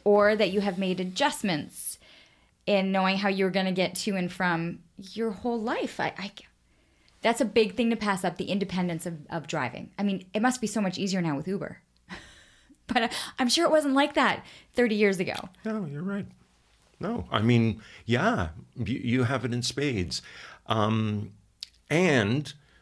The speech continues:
Speaker 2: and keeping quiet about that is, is also a burden that I had. You know, I would tell people if I had to,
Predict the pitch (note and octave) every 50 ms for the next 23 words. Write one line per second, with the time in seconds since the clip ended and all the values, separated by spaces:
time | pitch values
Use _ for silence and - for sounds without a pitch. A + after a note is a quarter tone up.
0 | _ _ _ _ _ _ _ _ _ _ _ _ _ _ _ _ _ _ _ _
1 | _ - B2+ - B2 - - F#3 - - B2 A#2 - A#2+ B2+ D#3 F3 F#3 C#3+ G#2+
2 | - - - - - - - - - - - - - - A2+ A2 A2 - - -
3 | - - A#2 A2 G2 A2+ B2+ C#3 F3 - - A2+ F#2 E2 E2+ D#2 - - F2+ -
4 | - - - - - - E2+ E2 D#2+ - - - _ _ _ _ _ _ _ _
5 | _ - - - - F2 E2 E2 D#2+ - F#2 F#2 F2 E2+ E2 E2 - - - -
6 | - - - - - - G#2+ G2+ F2+ E2+ E2 A#2+ D3+ D3 - - _ - - -
7 | F#2+ F2+ E2+ E2 - - - - F#2+ G#2 B2+ C3 B2+ - B2+ A#2 G#2 G2 - G#2+
8 | A2+ A#2+ B2 B2 - - - _ _ - - - - - F2 D#2+ - F3+ G3+ -
9 | - - - -